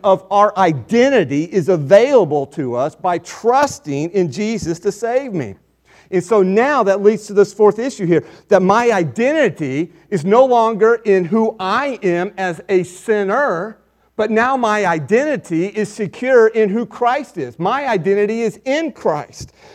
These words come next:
Through faith in Jesus, everything about my life is impacted by this new identity that I have in Christ. And so my identity in Christ changes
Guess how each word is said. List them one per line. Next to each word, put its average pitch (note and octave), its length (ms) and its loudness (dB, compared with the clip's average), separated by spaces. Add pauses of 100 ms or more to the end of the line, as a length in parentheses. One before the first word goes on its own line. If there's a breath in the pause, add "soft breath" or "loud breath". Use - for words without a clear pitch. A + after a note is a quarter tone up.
Through A#3 200 2
faith A#3+ 380 0
in G3+ 100 -2
Jesus, A3 560 -6
everything A3+ 480 0
about G3 260 4
my G3 160 0
life G3+ 380 2
is G3 160 -6
impacted G#3 640 -4
by F#3+ 120 4
this F#3 220 -6
new A#3+ 300 0
identity G3 640 -2 (220 loud breath)
that F3+ 160 2
I E3 100 6
have F3 320 0
in D#3+ 100 -6
Christ. D3+ 460 0 (220 loud breath)
And F#3 100 -2
so G#3+ 140 2
my B3 260 2
identity A#3 520 0
in F#3+ 100 -2
Christ A#3 340 0
changes B3+ 500 -6